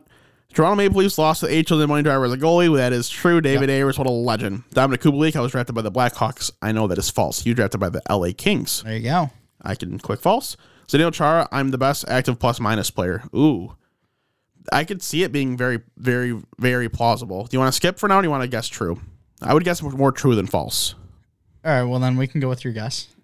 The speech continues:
Speaker 1: All right. Oh, I'm so smart.
Speaker 2: There it is.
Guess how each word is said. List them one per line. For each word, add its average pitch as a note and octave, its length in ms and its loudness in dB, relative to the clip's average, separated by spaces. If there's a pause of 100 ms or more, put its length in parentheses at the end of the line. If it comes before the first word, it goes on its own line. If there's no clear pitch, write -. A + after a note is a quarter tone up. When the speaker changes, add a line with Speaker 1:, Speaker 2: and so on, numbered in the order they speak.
(200)
Speaker 1:
All B2 80 0
right. F2 240 0 (1200)
Oh, D3 80 4
I'm B2 180 2
so G#2+ 140 -10
smart. A#2 300 -6
Speaker 2:
There F3 120 0
it E3 40 0
is. - 240 -8